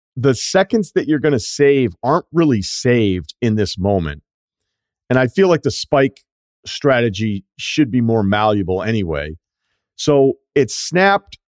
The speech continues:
at nineteen seconds. That throw to his right to Marvin Jones for the touchdown was an incredible throw. It looked like he knew immediately what he was doing, but considering the coverage and that he's throwing against the sideline of the end zone, that ball had to be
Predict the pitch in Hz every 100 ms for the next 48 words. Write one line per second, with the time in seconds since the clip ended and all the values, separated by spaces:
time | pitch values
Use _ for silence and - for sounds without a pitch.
0 | 143 131 - 135 147 165 - 156 127 -
1 | 139 117 113 101 - - 123 185 - 165
2 | 185 165 - 120 135 104 131 123 113 117
3 | 123 120 101 117 110 - 107 - 117 -
4 | 104 95 90 90 104 98 - 147 131 107
5 | - 90 85 123 196 175 160 160 147 143
6 | 143 110 117 139 135 127 107 107 90 -
7 | 104 120 143 147 _ - 120 - 107 -
8 | 151 151 117 - - 123 143 131 - -
9 | 127 131 117 - 127 131 123 90 120 110
10 | - - 110 120 127 135 139 135 - _
11 | _ _ _ _ - 123 120 117 117 123
12 | 143 147 147 147 107 139 123 156 143 143
13 | 120 101